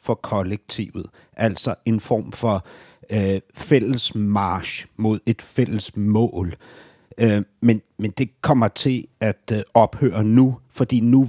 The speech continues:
vil vi vende tilbage til de kritiske medier og til den politiske opposition og til de protesterende kunstnere.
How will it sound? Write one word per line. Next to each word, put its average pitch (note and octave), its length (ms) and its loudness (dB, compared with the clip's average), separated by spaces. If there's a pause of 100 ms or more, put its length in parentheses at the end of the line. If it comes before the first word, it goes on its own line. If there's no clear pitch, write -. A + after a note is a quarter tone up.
vil C#3 320 4
vi B2+ 160 0
vende G2+ 280 -2
tilbage A2 540 -2
til - 280 -8
de A2+ 80 -4
kritiske C#3 680 0
medier B2+ 540 0 (340)
og A#2 160 -2
til A#2 280 0
den A2 160 4
politiske B2+ 800 0
opposition B2+ 840 0 (260)
og A#2 160 2
til - 220 0
de A#2+ 60 2
protesterende A#2+ 1000 0
kunstnere. G#2 680 -4